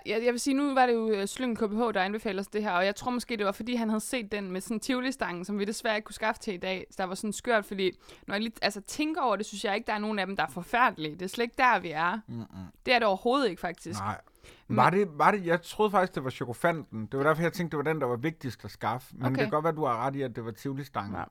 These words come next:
Speaker 2: Det skal vi beklage.
Speaker 1: Jeg har i hvert fald undret mig flere gange, når jeg har set den der Tivoli-stang. Sådan, "Åh!" Øh, sådan var jeg.
Speaker 2: Men jeg prøvede den nemlig for et par uger siden.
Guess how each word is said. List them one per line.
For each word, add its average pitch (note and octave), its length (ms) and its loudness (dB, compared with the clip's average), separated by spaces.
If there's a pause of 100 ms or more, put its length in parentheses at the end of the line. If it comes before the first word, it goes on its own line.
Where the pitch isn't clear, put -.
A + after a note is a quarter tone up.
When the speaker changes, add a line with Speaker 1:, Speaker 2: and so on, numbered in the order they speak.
(140)
Speaker 2:
Det D3+ 100 -2
skal C#3 180 -10
vi C3+ 60 -2
beklage. A2+ 540 -4 (220)
Speaker 1:
Jeg A3+ 100 2
har B3+ 40 4
i - 20 0
hvert A#3+ 140 6
fald G#3 160 2
undret A#3 260 0
mig G3 120 -2
flere G#3+ 180 0
gange, F3+ 140 0
når F3 40 -6
jeg E3+ 40 -4
har F#3 40 -6
set A3+ 180 0
den F3 120 -4
der D#3+ 60 -2
Tivoli-stang. G#3 520 -4
Sådan, A3 100 4
"Åh!" C4+ 140 8 (680)
Øh, E3+ 60 -4 (140)
sådan A#3 180 -6
var D#3+ 80 -4
jeg. F3 100 -6 (280)
Speaker 2:
Men C#3 80 0
jeg F3 120 6
prøvede A3 280 6
den G#3 80 2
nemlig E3+ 320 0
for D#3 120 0
et C#3 80 0
par D#3 120 -2
uger E3 260 0
siden. C#3 440 -4